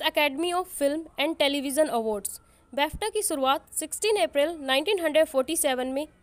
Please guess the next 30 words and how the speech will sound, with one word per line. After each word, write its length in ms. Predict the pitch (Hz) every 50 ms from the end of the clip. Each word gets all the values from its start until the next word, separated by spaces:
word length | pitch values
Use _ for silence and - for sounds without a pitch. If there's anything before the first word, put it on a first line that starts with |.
| _
की 160 | - 285 294
गई 160 | 262 262 254 247
थी 240 | - 247 226 214 - - - _ _ _ _ -
as 200 | 277 302 330 294
the 140 | 302 359
British 360 | 302 254 302 311 - 415 415 - -
Film 220 | 339 339 339 277
Academy 500 | - 240 - 247 240 226 226 262 285 330 349 - _ _ _ _ 226
by 140 | 240 269 269 269 220 262
David 320 | 269 269 277 285 233 240 247
Lean, 200 | 262 285 330 370 - - _ _ _ - 262
Alexander 500 | 285 302 311 269 269 359 381 370 392 403 381 392 -
Correda, 380 | 277 254 247 262 269 277 311 359 - _ _ _ _ _ _
Carol 340 | - 285 277 285 311 330 359 330 254 226
Reed 240 | 254 285 302 320 - _ _ _ _ _
and 160 | 262 294 320 381
the 80 | 403 370
major 300 | 370 370 370 330 415 403 - -
other 160 | 285 269 349 339 -
figures 360 | - 294 262 277 294 294 -
of 200 | 349 339 294 233 202
British 340 | 233 240 240 - 330 320 - - _ _ -
film 200 | - 285 285 277
industry। 480 | 247 233 226 226 214 - - - 220 202 180 _ _ _ _ _ _ _ _ 240
बेफ्टा 360 | 226 285 302 285 - - 453
का 100 | 440 466
हेडक्वार्टर 600 | 370 339 294 240 - 277 254 247 - 302 320 339 330 - -
लंदन 360 | 247 247 254 269 269 339 370
में 200 | 370 349 349 339
है। 140 | 320 349 370